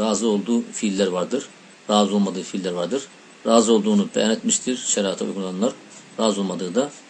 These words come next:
muhalif olanlardır. Dolayısıyla Allah'ın rızasını gözeterek razı olduğu fiille yaparsak Cenab-ı Hak rızası mahalli olan cenneti bize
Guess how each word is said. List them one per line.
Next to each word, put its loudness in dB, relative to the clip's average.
muhalif 4
olanlardır. -10
Dolayısıyla -2
Allah'ın 0
rızasını 0
gözeterek -6
razı -2
olduğu -6
fiille -6
yaparsak 0
Cenab-ı -4
Hak -4
rızası 0
mahalli -4
olan -2
cenneti 0
bize -2